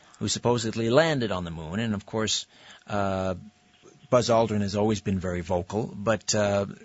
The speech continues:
you know, the first person to, to set foot on the moon,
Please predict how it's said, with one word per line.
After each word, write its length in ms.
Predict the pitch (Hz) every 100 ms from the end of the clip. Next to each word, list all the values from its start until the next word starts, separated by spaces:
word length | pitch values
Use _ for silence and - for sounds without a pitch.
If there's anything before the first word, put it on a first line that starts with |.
| - -
you 100 | 113
know, 100 | 104
the 100 | 104
first 380 | - 170 -
person 440 | - 117 - 78 69 _ _
to, 160 | - 107
to 200 | - 107
set 300 | - 117 104
foot 340 | - 120 87 - _ - - -
on 180 | 107 104
the 60 |
moon, 500 | 101 95 90 98 143